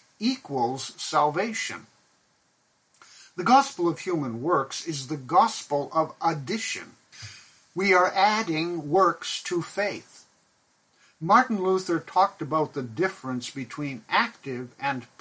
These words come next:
passive righteousness. Passive righteousness is given to us by God.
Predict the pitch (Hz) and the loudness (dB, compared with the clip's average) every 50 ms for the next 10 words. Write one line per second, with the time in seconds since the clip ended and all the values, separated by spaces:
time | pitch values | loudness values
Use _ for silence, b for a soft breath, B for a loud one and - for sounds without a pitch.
0 | - - 196 208 170 - - - 131 127 123 120 123 123 127 139 170 202 214 - | -8 -4 -4 -4 -4 -4 -8 -8 -8 -8 -10 -10 -8 -2 0 2 2 2 0 -6
1 | - 117 101 - - - - - 143 - - - - - b b b b b b | -8 -8 -8 -8 -10 -10 -12 -14 -14 -12 -12 -12 -12 -16 b b b b b b
2 | b b b b b _ - - 254 - - - 165 123 113 127 117 117 113 - | b b b b b _ -2 0 0 0 0 -2 -4 -2 -2 0 0 0 -2 -4
3 | - 110 110 - - 120 147 156 - - - 151 120 110 113 170 185 185 180 156 | -8 -8 -8 -8 -8 -8 -8 -8 -8 -10 -8 -8 -8 -4 0 0 2 2 0 -2
4 | 131 - 123 113 101 101 113 117 - - 131 110 - 120 104 107 107 101 - - | -4 -6 -8 -6 -4 -4 -4 -4 -6 -8 -12 -8 -2 0 0 0 0 -2 0 2
5 | 147 160 - - - - - | 4 4 4 2 0 -4 -12